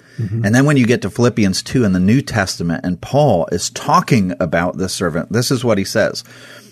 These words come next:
Speaker 2: that Jesus, who is in very nature, he's God, like, he is, he has all the claims of God, but he didn't consider equality with God something to be grasped. So he's not up there going, "I'm God and therefore I demand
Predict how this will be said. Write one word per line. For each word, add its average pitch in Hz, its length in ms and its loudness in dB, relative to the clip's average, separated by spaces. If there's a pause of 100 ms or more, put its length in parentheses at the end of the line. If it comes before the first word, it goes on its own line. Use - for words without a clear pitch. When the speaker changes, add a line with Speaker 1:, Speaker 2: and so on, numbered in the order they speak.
(160)
Speaker 2:
that 107 280 0
Jesus, 104 580 0 (380)
who 123 260 6 (420)
is 117 200 4
in 135 280 2
very 190 320 4
nature, 180 540 0
he's 117 260 2
God, 107 340 0
like, 82 180 -2
he 123 180 4
is, 110 260 2 (200)
he 110 280 0
has 120 240 2
all 156 300 2
the 185 120 -2
claims 92 720 -2
of 90 260 -4
God, 85 440 -6 (960)
but 107 160 -2
he 110 80 4
didn't 165 340 0
consider 135 380 0
equality 113 460 0
with 95 140 0
God 90 260 0
something 101 320 0
to 95 60 2
be 92 100 0
grasped. 90 420 0
So 104 60 0
he's 95 140 0
not 104 160 2
up - 60 -14
there 101 100 2
going, 90 360 0
"I'm 117 280 2
God 117 260 2
and 107 100 2
therefore 113 420 0
I 107 160 2
demand 98 800 0